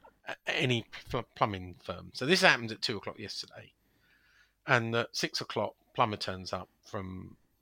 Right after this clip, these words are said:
I forget where they were from, Metro Plumbing. And he went,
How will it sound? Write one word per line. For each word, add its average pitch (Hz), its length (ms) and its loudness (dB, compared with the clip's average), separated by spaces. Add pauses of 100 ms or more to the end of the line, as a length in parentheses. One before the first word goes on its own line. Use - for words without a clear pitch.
(280)
I 117 80 -10
forget - 300 -10
where 101 100 -6
they 95 80 -6
were 92 80 -6
from, 95 260 -8
Metro 101 360 -2
Plumbing. 90 420 -8 (1120)
And 117 100 4
he 113 60 6
went, 110 240 4